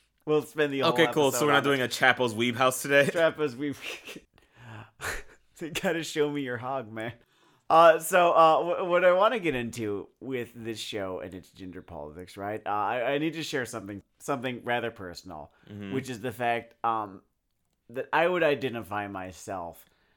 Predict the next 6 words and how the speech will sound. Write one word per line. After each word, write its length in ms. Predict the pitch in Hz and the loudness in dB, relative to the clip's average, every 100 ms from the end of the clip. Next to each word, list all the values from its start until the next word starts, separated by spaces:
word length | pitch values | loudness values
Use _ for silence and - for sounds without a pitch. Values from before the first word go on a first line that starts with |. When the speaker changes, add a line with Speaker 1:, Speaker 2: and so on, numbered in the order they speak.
| _ _ - | _ _ -6
Speaker 1:
as 440 | 110 107 104 90 - | -4 -4 -6 -10 -10
a, 320 | 117 107 104 | -8 -6 -6
um, 440 | 98 95 92 95 - _ _ _ _ _ _ _ _ _ _ _ _ _ _ | -6 -8 -8 -14 -18 _ _ _ _ _ _ _ _ _ _ _ _ _ _
as 160 | 131 113 | -8 -8
an 140 | 120 | -8
asexual 1200 | 139 139 131 135 123 - - 110 110 107 104 98 | -4 -2 -2 -2 -4 -4 -10 -6 -4 -4 -6 -10